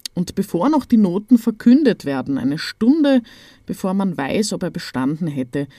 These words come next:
springt er aus dem Fenster und stirbt. Wir als Leser erfahren anschließend, dass er das Abitur bestanden hätte. Das ist natürlich eine sehr unbefriedigende Geschichte,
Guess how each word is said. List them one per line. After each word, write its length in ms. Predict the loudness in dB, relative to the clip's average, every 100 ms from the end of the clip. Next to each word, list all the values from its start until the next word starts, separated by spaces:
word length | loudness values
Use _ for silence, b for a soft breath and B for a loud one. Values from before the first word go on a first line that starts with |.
| b
springt 540 | -18 -16 -6 -4 -4 -6
er 180 | -6
aus 140 | -8 -8
dem 140 | -10
Fenster 680 | -8 -6 -6 -6 -8 -8 -8 b b -6
und 180 | -6 -4
stirbt. 680 | -8 -6 -6 -8 _ -20 b b b b b _ _ _ _ _ B B B B B B
Wir 180 | -4 -2
als 200 | -4 -4
Leser 320 | -4 -4 -4
erfahren 480 | -4 -6 -4 -4 -4
anschließend, 800 | -6 -8 -6 -8 -6 -6 -6 -8 b b -10
dass 220 | -8 -8
er 140 | -8
das 180 | -8 -8
Abitur 640 | -8 -10 -10 -10 -8 -8 -10 b _
bestanden 600 | -6 -4 -8 -10 -8 -8
hätte. 360 | -8 -10 -14 -16 b b b b b _ _ _ _ B B B B B B B B B B _ _ _ _ -14
Das 120 | 0
ist 140 | 2 4
natürlich 400 | 4 6 6 6
eine 120 | 2
sehr 220 | 2 -2 2
unbefriedigende 840 | 4 4 0 -4 -2 -2 0 -2
Geschichte, 720 | -4 -8 -10 -8 -4 0 -2